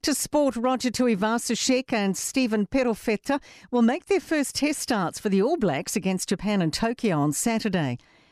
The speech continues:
Braden Ennor partners Tuivasa-Sheck in the midfield, with Anton Leonard-Brown on the bench. Grace Prendergast is retired from rowing after winning Olympic gold with Kerry Williams in the women's pair and silver in the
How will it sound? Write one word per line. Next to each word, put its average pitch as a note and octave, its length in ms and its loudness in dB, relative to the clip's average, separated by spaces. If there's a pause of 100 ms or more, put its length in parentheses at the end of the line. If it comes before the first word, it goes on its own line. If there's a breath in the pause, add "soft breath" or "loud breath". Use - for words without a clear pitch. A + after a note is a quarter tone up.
(140 soft breath)
Braden F3+ 400 0
Ennor G#3 320 2
partners F3 400 -2
Tuivasa-Sheck F3 800 -2
in E3 80 0
the D#3 60 4
midfield, A#3 640 2 (340 loud breath)
with F3 160 -4
Anton E3+ 400 0
Leonard-Brown E3 640 0
on C3+ 120 0
the C#3 80 0
bench. D3+ 500 -2 (1120 soft breath)
Grace C#4+ 520 0
Prendergast C4 640 0
is G#3+ 160 0
retired A#3+ 640 0
from G3+ 300 2
rowing A#3+ 460 4
after F#3 320 0
winning G#3+ 280 2
Olympic C4 440 0
gold B3 400 0
with E3+ 180 0
Kerry G#3+ 380 0
Williams A3 500 0 (300 loud breath)
in G3+ 140 4
the F#3+ 60 2
women's C#4+ 360 0
pair B3+ 440 0
and A3+ 240 2
silver D4 480 -2
in A3 120 4
the G3 160 2